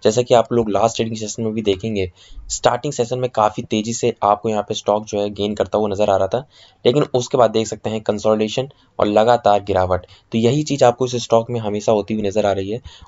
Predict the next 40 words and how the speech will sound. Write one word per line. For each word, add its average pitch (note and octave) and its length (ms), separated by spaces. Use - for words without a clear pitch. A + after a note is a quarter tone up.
और - 100
इसके B2+ 260
जो D#3+ 180
पीछे A#2+ 220
का C3+ 120
कारण A2 280
है A#2 80
वो A2 140
केवल G#2+ 260
यही A2 220
है A#2 100
कि A#2 140
स्टॉक A#2+ 340
जो G#2 140
है G2 100
अभी A2+ 260
भी F#2+ 200
एएसएम B2 400
लिस्ट A#2 300
लॉन्ग B2 340
टर्म B2+ 180
स्टेज A2+ 380
टू A#2 120
के A2+ 160
कैटेगरी G#2 400
में G#2+ 100
आपको G2 200
यहाँ G2 180
पे G#2+ 200
आता F#2+ 220
हुआ G2+ 140
नज़र F#2+ 240
आ F2+ 60
रहा F2+ 120
है, F#2 100
जिसके B2 240
चलते C#3 280
काफ़ी C#3 420
ज़्यादा A#2+ 300
रिस्क A2+ 300